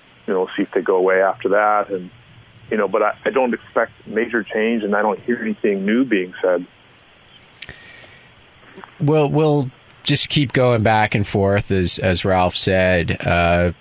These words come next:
Speaker 2: the, the one thing, Gavin, you know, we've said on your show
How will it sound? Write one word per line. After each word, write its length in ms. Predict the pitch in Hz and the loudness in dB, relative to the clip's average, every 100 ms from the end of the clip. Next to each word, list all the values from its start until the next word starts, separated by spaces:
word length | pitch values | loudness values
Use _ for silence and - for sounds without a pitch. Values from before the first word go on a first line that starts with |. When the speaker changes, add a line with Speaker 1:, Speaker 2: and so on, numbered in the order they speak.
| _ - | _ -4
Speaker 2:
the, 180 | 98 101 | -2 -2
the 220 | - 117 104 135 | 0 -2 -2 -2
one 220 | 139 165 | 0 0
thing, 260 | 190 196 147 135 131 | 2 2 2 -2 0
Gavin, 420 | 123 120 117 113 | 2 4 2 0
you 100 | 113 | 0
know, 120 | 110 | 2
we've 220 | 107 131 | 0 0
said 240 | - 135 147 | 2 2 2
on 140 | 110 | 2
your 120 | 110 | 2
show 560 | 92 - 120 113 98 | 2 2 2 4 2